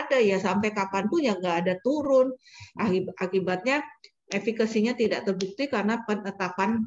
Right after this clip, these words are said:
parameter yang tidak tepat. Oleh karena itu, untuk yang tidak memenuhi parameter primer dan hanya bisa memenuhi parameter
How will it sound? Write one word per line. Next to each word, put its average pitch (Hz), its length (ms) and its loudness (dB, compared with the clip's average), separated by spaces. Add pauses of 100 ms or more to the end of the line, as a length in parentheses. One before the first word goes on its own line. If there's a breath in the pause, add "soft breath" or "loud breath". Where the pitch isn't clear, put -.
parameter 208 540 -2
yang 202 100 0
tidak 185 320 -4
tepat. 180 320 -6
Oleh 196 160 -2
karena 208 240 0
itu, 294 240 0 (640 loud breath)
untuk 294 320 -2
yang 208 320 4
tidak 190 320 0
memenuhi 190 400 0
parameter 185 640 -2
primer 214 500 2 (560)
dan 190 160 0
hanya 208 320 0
bisa 220 300 -2
memenuhi 190 420 -2
parameter 185 720 -2